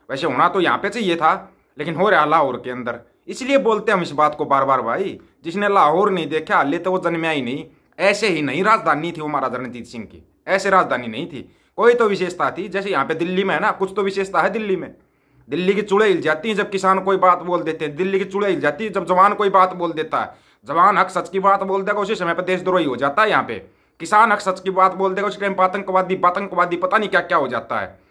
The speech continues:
और एक बात जो आपको बार बार बोल ली थी, वो आपके सामने फिर आ गई है वही बात, मना मत करना इस चीज़ को। पंजाब के बगैर आप कोई भी आंदोलन नहीं कर सकते, ये बात आपको लिख के लेनी पड़ेगी।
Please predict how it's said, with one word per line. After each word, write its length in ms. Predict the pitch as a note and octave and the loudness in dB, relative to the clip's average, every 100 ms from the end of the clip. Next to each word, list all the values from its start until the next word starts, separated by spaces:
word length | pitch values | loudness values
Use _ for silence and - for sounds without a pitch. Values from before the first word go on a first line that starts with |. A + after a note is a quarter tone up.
| _ - | _ -2
और 100 | F3 | 2
एक 160 | A#3 F3+ | 4 4
बात 220 | G#3 G#3 | 4 4
जो 80 | G3+ | 2
आपको 240 | F#3+ F#3 | 2 2
बार 220 | E3 F#3 | 4 4
बार 180 | F#3 F#3 | 4 2
बोल 180 | E3+ E3+ | 0 -2
ली 100 | E3+ | -4
थी, 120 | D#3 | -2
वो 80 | D#3 | 0
आपके 220 | E3 E3 | 0 0
सामने 300 | E3 C#3+ D3 | -4 -4 -4
फिर 220 | C#3+ E3+ | -4 0
आ 80 | C#3 | 0
गई 120 | C3+ | 0
है 60 | C3 | -6
वही 180 | A2 A2 | -8 -8
बात, 320 | G#2+ F2+ - _ _ _ B2 | -10 -12 -18 _ _ _ -2
मना 220 | E3+ F#3+ | 2 4
मत 180 | G3+ F#3+ | 2 0
करना 180 | E3+ D#3 | -2 -2
इस 60 | |
चीज़ 180 | C3+ B2+ | -6 -10
को। 100 | G2 F#2 - _ | -12 -14 -20 _
पंजाब 400 | F#3 G#3 A3 - | -2 4 4 4
के 80 | G3 | 0
बगैर 280 | F3+ E3+ F#3 | -4 -2 0
आप 220 | F3+ F#3 | 0 0
कोई 160 | F#3+ F#3+ | -2 -2
भी 100 | F3 | 0
आंदोलन 380 | D3+ D3 F#3 F3+ | -2 0 -2 -2
नहीं 260 | B2 F#3 | -4 -4
कर 120 | E3+ | -4
सकते, 420 | - A2 - F2+ - _ | -6 -12 -16 -20 -20 _
ये 100 | C#3 | -4
बात 260 | E3+ D#3+ D3+ | 2 2 4
आपको 240 | D3 - | 0 0
लिख 220 | D#3+ D3+ - | -6 -6 -4
के 100 | D3 | -4
लेनी 200 | C#3 B2 | -4 -6
पड़ेगी। 380 | G2+ F#2 F2+ | -10 -12 -18